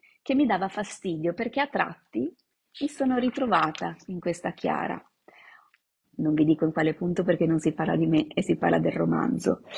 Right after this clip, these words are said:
Però quello che voglio dire è che una volta finito il romanzo vi capiterà di ripensarci. Se qualcuno l'ha già letto e vuole dirmi qualche cosa,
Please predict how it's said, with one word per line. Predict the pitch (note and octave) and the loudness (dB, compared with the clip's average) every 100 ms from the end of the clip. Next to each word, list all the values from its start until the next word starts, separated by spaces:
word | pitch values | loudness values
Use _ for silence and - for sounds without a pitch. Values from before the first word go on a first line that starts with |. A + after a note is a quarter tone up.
| - - _ _ _ _ _ _ _ _ - | -12 -14 _ _ _ _ _ _ _ _ 4
Però | A#3+ C4 F4 G4+ - | 6 6 4 2 -2
quello | - A3 | 4 6
che | G#3 G#3+ | 6 6
voglio | A3 A#3 | 6 6
dire | A3+ D4+ | 6 4
è | E4 | 2
che | - F#3+ - - | 4 4 4 0
una | A#3 C4+ | 2 2
volta | B3+ F#3 F3 F3 | 4 2 2 -2
finito | - A3+ A3 | 0 -2 0
il | G3+ | -2
romanzo | G3 G3+ A#3 C#4 C#4+ D4 D4+ _ _ _ | 0 0 2 2 2 0 -4 _ _ _
vi | B3 C#4+ | -2 0
capiterà | A#3 C4+ B3+ C#4 C4 C#4+ - _ - | 2 0 0 2 2 0 -6 _ -2
di | A#3 | 0
ripensarci. | G#3+ A3+ A3+ G#3+ - - - - - F3 - - | 0 -2 -4 -4 -4 -4 -6 -8 -6 -6 -8 -20
Se | - C#4+ | -4 -2
qualcuno | C#4+ D#4 D4 C4+ F3+ E3 | 2 2 2 2 2 2
l'ha | F3 | 0
già | F3+ G3+ | 2 4
letto | G#3 F#3 - - D#3+ | 4 2 -4 -6 -4
e | - | -4
vuole | - G3 G3 | 2 2 2
dirmi | F#3+ G#3 F3+ E3+ | 4 2 2 0
qualche | E3 E3 E3+ | -2 0 -2
cosa, | - F#3 E3+ D#3+ D#3+ F3 | 0 2 2 2 0 0